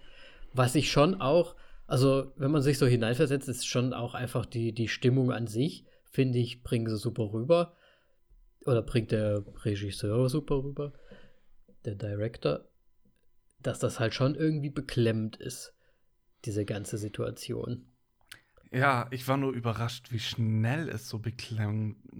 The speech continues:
Speaker 2: beklemmend wurde.
Speaker 1: Mhm. Ja, absolut.
Speaker 2: Ich meine, weil am Anfang sind sie ja nur mit dem Auto rumgefahren und da war's noch nicht mal dunkel und es hat so schnell eine Wende genommen, irgendwie g-, emotional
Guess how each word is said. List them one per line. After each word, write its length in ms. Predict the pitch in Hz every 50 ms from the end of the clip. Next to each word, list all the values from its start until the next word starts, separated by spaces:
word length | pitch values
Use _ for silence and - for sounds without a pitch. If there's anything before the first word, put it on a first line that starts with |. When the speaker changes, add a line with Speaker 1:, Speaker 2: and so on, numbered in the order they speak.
| - -
Speaker 2:
beklemmend 520 | 113 - - - 117 113 107 107 107 107
wurde. 360 | 110 107 107 107 104 107 107 - - _ _ _ - _ _
Speaker 1:
Mhm. 420 | 139 123 113 113 113 123 127 - - _ _ _ _ _ _ _ _ _ _ _ _ _
Ja, 180 | 123 139 147 123
absolut. 400 | 127 - - 113 113 160 165 -
Speaker 2:
Ich 80 | 120
meine, 240 | 127 127 123 123 120
weil 240 | 127 123 110 92 -
am 140 | - 123 -
Anfang 360 | - 131 127 - 143 139 131
sind 160 | 127 131 127
sie 120 | 123 127 123 127
ja 100 | 123 113
nur 140 | 120 123 120
mit 100 | 123 123
dem 100 | 117 110
Auto 280 | - 120 131 123 143
rumgefahren 720 | 131 147 143 143 139 135 127 - 131 131 135 135 131 131 131 - - - - - - _ - _ _ -
und 320 | _ - 123 127 123 123 127 -
da 100 | - 120
war's 200 | 113 123 123 127
noch 80 | 127 127
nicht 180 | 120 120 120 -
mal 380 | 117 110 104 107 101 - - - _ _ _ _ _
dunkel 480 | - 123 123 151 156 - - 170 151 139
und 180 | - 123 123
es 160 | 123 123 - 135
hat 260 | 127 117 123 127 - - - 123
so 320 | 123 - - 151 156 165
schnell 460 | - - 139 139 147 147 147 147 143
eine 180 | 135 135 139 131
Wende 240 | 143 156 147 127 117
genommen, 500 | 117 110 110 110 117 123 135 135 - - - - _ - - _ _ _ _ _ _
irgendwie 420 | - 123 117 123 117 123 123 123 127
g-, 280 | 123 127 - - - - - - - -
emotional 960 | 120 120 120 117 117 120 - 123 117 110 107 110 110 117 127 135 139 139